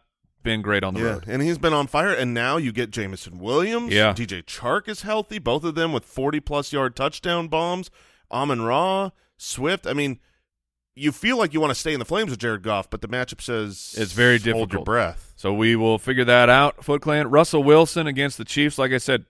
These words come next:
Speaker 1: started to have a great game. Two hundred forty-seven, three passing touchdowns, fifty-seven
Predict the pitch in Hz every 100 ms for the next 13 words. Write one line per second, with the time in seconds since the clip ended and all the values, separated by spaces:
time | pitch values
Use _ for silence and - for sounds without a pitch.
0 | _ - - 120 131 127 127 113 117 113
1 | 113 110 107 - - 143 147 - 139 131
2 | - 120 113 110 - _ _ _ _ _
3 | - 117 139 135 131 131 123 107 113 101
4 | 117 104 - 139 143 160 - 143 135 131